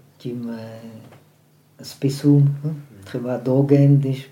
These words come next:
praktikoval v Číně, tak seděl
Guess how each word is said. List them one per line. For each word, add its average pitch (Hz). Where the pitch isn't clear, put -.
praktikoval 135
v 123
Číně, 139
tak 139
seděl 139